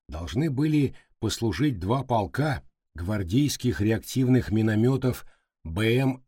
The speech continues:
тринадцать Н из резерва Верховного Главнокомандования, размещённых на левом берегу Днепра. Один полк должен был нанести удар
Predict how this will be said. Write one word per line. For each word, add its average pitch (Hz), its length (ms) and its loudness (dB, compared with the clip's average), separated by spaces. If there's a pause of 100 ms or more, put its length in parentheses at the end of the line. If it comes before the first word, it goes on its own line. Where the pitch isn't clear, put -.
(120)
тринадцать 120 680 0
Н 127 380 0
из 95 180 -4
резерва 113 580 2
Верховного 107 720 0
Главнокомандования, 107 1200 0 (380)
размещённых 107 880 0
на 135 160 4
левом 107 400 4
берегу 98 360 -2
Днепра. 92 460 -4 (640)
Один 95 420 2
полк 101 420 -4 (360)
должен 135 480 -2
был 156 160 2
нанести 139 480 2
удар 135 440 0